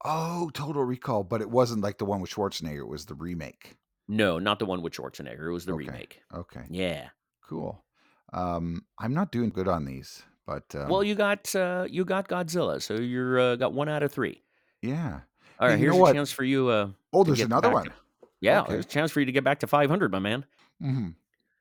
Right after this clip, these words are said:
Speaker 2: Here's a description. A fourteen-year-old boy and his uncle jeopardize Christmas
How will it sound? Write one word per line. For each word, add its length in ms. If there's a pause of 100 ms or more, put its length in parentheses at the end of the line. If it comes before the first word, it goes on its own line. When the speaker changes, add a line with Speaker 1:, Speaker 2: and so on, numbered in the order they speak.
(480)
Speaker 2:
Here's 260
a 60
description. 520 (540)
A 120
fourteen-year-old 1000
boy 460 (120)
and 160
his 180 (120)
uncle 480 (420)
jeopardize 720
Christmas 640